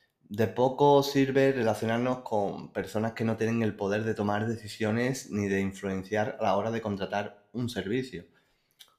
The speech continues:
Ojo, mucho ojo, que no quiero decir que no te relaciones con estas personas, sino que tengas en cuenta que existe una probabilidad de éxito menor que si lo haces con personas influencers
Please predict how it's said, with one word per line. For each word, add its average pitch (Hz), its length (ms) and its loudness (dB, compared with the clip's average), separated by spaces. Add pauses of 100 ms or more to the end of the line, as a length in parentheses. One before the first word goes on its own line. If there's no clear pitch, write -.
(120)
Ojo, 147 380 4
mucho 113 320 2
ojo, 131 300 2
que 104 100 4
no 110 220 0
quiero 117 280 0
decir 117 520 0
que 110 160 2
no 104 320 0
te 120 100 -2
relaciones 113 480 0
con 117 160 -2
estas 101 160 -2
personas, 98 460 -4
sino 92 340 -6 (180)
que 87 200 -2
tengas 123 640 0
en 95 120 -4
cuenta 123 460 -2
que 107 60 -4
existe 113 420 -4
una 113 220 -2
probabilidad 107 400 0
de 110 140 2
éxito 117 380 -6 (300)
menor 101 640 0 (360)
que 92 120 -4
si - 100 -8
lo 92 100 0
haces 95 200 -2
con 107 180 -2
personas 104 380 -2
influencers 107 760 -4